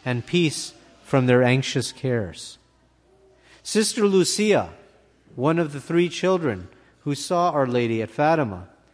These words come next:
had these words about the rosary in our times. She said, "The Most Holy Virgin in these latter times in which we live has given a new efficacy to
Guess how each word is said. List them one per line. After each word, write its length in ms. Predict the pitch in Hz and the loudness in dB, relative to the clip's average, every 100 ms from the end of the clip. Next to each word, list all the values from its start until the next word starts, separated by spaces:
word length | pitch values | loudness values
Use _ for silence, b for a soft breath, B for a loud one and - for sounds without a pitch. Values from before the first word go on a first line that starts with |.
| _ _ | _ _
had 200 | 143 143 | -2 2
these 280 | 175 180 165 | 2 2 2
words 260 | 156 143 | 2 2
about 320 | 160 131 147 | 0 2 4
the 100 | 151 | 2
rosary 480 | 139 160 156 156 151 - | 4 4 4 2 -2 0
in 140 | 151 | 2
our 180 | 139 139 | 4 2
times. 720 | - 147 156 143 92 - - _ _ _ | 0 -4 -2 -4 -8 -14 -18 _ _ _
She 160 | - 143 | -12 -10
said, 400 | - 151 143 127 b b b b _ | -4 -2 -2 -4 b b b b _
"The 120 | 147 | 4
Most 360 | 160 202 220 - | 6 6 4 2
Holy 260 | 208 208 | 4 4
Virgin 460 | 175 180 185 175 180 | 4 4 2 2 2
in 180 | 160 147 | 2 2
these 360 | 185 208 185 | 0 0 2
latter 300 | 180 175 180 | 4 6 4
times 680 | - 165 165 160 98 - - b b | 0 -2 0 0 -4 -10 -14 b b
in 200 | 135 127 | -4 0
which 280 | 127 156 - | 2 0 0
we 160 | 160 175 | -2 2
live 480 | 170 170 127 85 - b b b b | 4 4 2 -4 -20 b b b b
has 240 | - 135 123 | -4 -4 0
given 340 | 139 185 202 | 0 2 2
a 80 | 185 | 2
new 300 | 156 175 185 | 4 4 4
efficacy 840 | 196 - 185 170 147 - 131 92 - b b b _ | 2 2 0 0 -2 -2 -4 -4 -12 b b b _
to 560 | - 190 202 214 220 | 0 4 4 2 0